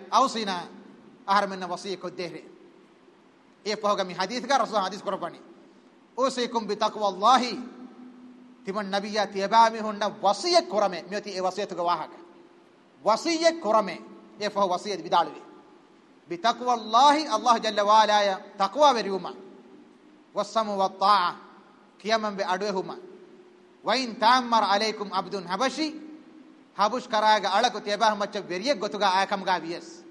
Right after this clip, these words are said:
"ෆයින්නහු මන් යයිෂ් මින්කුම් මින් බාදි." හම කෂෝරුන් තිමන් නබියා පවගා මි දුනිය මතීකා දිරූලේ මිහාය.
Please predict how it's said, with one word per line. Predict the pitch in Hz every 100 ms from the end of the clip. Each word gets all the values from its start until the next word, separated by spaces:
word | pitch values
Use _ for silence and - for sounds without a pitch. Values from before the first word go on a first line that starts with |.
| - _ _ _ _ _ _ _ _
"ෆයින්නහු | 208 269 311 247 226 233 240
මන් | 202 196
යයිෂ් | 185 254 254
මින්කුම් | 214 208 202 208
මින් | 196
බාදි." | 165 185 220 247 254 190 131 - - - - - - -
හම | - 269
කෂෝරුන් | 247 233 294 277 269
තිමන් | - 226 233
නබියා | 202 214 277 277 294
පවගා | 277 247 247 220 208 196 - - - - - _ _ _
මි | 180
දුනිය | 208 208 240 262
මතීකා | 269 220 226 240 226 214 160
දිරූලේ | 127 196 262 330 339 311
මිහාය. | 214 208 196 180